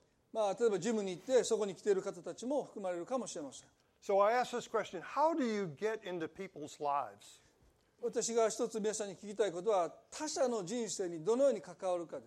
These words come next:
Speaker 1: す。
Speaker 2: You take an interest in them.
Speaker 1: えー、どのように関心をしているか。
Speaker 2: You learn their names.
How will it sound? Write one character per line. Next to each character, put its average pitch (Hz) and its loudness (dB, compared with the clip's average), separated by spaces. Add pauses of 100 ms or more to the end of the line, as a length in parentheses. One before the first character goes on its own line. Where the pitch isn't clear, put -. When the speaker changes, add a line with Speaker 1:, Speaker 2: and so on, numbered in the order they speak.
Speaker 1:
す。 - -20 (100)
Speaker 2:
You 151 -4
take 202 0
an 180 -2
interest 202 -8
in 131 -4
them. 104 -10 (680)
Speaker 1:
え 180 -8
ー、 165 -14
ど 226 2
の 302 6
よ 311 4
う - 4
に 208 -4
関 262 -4
心 247 -2
を 220 -2
し - -6
て 233 0
い 214 0
る 196 -4
か。 139 -12 (240)
Speaker 2:
You 156 -2
learn 170 2
their 175 0
names. 175 -4